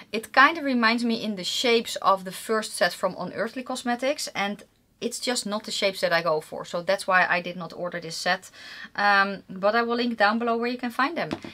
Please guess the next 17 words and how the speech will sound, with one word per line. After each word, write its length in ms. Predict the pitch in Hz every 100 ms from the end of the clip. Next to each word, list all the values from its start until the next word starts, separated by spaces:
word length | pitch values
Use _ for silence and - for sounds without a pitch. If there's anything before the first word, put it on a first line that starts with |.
| - -
And 140 | 220
then 360 | 214 208 - - 185 196 -
that 340 | 185 185 208
is 180 | 285 285 -
everything 760 | 190 254 247 262 247 254 240 - _ _
of 300 | 202 240 226
the 80 | 240
new 160 | 247 233
releases. 400 | 220 269 294 214
And 120 | 233
it 120 | 302
was 160 | 349 311
a 40 |
longer 400 | 277 247 240 262
one 200 | 294 294
again. 420 | 285 277 285 339 - - - 240
And 1000 | 247 247 247 247 247 247 247 247 247 240